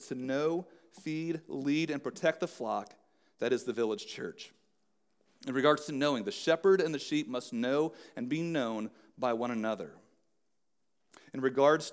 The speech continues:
to leading, or feeding, the shepherd provides spiritual nourishment and truth.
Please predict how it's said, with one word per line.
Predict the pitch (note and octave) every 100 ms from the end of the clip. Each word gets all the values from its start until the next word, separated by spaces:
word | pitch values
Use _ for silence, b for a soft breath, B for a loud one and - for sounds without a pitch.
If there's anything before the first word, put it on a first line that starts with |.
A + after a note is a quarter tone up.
| -
to | C#3+
leading, | B2+ C#3+ F3+ G2+ E2+ - - C3 A#2+ A#2+
or | A#2
feeding, | - F#3+ A2+ G#2
the |
shepherd | G#2 D#3+ D3+ E3+ E3 -
provides | - A#2 A#2+ C#3
spiritual | - D3 C#3 C#3+
nourishment | B2 C3 C3 C3+ B2+ B2
and | A2+
truth. | - C#3 D3+ F#3